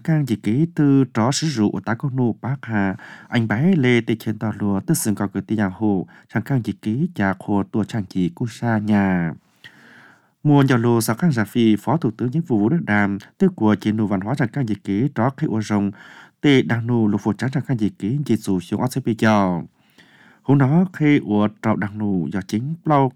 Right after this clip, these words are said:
ký nụ lục dài ký, sĩ trăng, bảo vệ phổ trắng lô, tuần đình Việt Nam, lê tê ký xa ký dự ký vinh hùa. Trình lo y hú tì, nhà hàng hồ, tư xưng có tì theo dây chùa, cha khua,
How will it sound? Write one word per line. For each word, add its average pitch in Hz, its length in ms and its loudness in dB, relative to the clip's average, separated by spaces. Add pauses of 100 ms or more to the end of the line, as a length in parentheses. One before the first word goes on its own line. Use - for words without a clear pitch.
(120)
ký 127 100 2
nụ 139 260 4
lục 95 160 -2
dài 107 220 -4
ký, 120 300 -2 (540)
sĩ 156 200 2
trăng, 110 300 0 (140)
bảo 147 140 2
vệ 139 240 4
phổ 110 180 -2
trắng 127 320 -2
lô, 104 380 2 (360)
tuần 135 140 4
đình 110 120 2
Việt 110 200 0
Nam, 101 260 0 (260)
lê 151 260 4
tê 147 140 0
ký 156 140 0
xa 147 240 0
ký 139 220 0
dự 104 200 -4
ký 127 140 -4
vinh 123 160 -2
hùa. 101 480 0 (400)
Trình 143 260 2
lo 123 260 2
y 175 100 4
hú 131 320 2 (100)
tì, 127 380 6 (1040)
nhà 131 260 4
hàng 131 200 0
hồ, 117 420 4 (220)
tư 208 80 4
xưng 123 240 2
có 110 260 2
tì 123 300 4
theo 117 100 0
dây 110 180 2
chùa, 104 340 0 (640)
cha 156 320 4
khua, 135 420 2